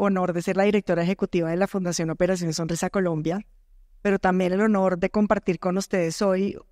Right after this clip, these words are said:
un ejemplo puntual de cómo las alianzas y cómo la articulación nos lleva a resultados muchísimo más poderosos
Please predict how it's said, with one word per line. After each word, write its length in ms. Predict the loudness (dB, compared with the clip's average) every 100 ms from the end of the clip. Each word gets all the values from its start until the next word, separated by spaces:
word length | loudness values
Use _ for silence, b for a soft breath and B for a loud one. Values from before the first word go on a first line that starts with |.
| 0
un 160 | 2
ejemplo 440 | 2 2 2 2 0
puntual 680 | 2 0 2 2 2 -2 -4
de 160 | -4
cómo 280 | 0 2 4
las 200 | 2 2
alianzas 580 | 0 0 -2 -4 -6 -6
y 120 | -6
cómo 240 | -2 0 0
la 80 |
articulación 800 | 0 -2 0 2 2 0 0 0
nos 160 | 2 2
lleva 180 | 2 0
a 60 |
resultados 580 | 0 -2 -2 0 0 2
muchísimo 800 | 2 4 4 2 0 2 2 4
más 180 | 2 2
poderosos 680 | 0 0 2 -2 -4 -8 -10